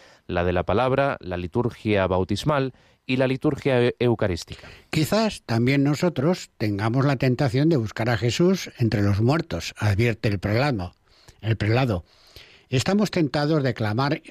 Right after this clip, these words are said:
Speaker 2: al Maestro y rogarle que ponga fin a la cultura de la muerte y la destrucción.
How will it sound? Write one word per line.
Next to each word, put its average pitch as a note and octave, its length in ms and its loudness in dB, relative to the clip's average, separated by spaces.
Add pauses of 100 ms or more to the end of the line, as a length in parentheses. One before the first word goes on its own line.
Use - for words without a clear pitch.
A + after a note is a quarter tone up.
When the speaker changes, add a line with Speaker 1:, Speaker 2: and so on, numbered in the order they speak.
Speaker 2:
al B2 180 2
Maestro C#3+ 520 0 (140)
y C#3 140 0
rogarle F3 480 2
que C#3+ 120 0
ponga D3 360 2
fin C#3+ 360 0
a B2 120 0
la A2 120 0
cultura C#3 420 0
de C3 100 2
la A2+ 120 -2
muerte D#3 440 0
y C3+ 120 0
la C3 120 2
destrucción. B2+ 720 0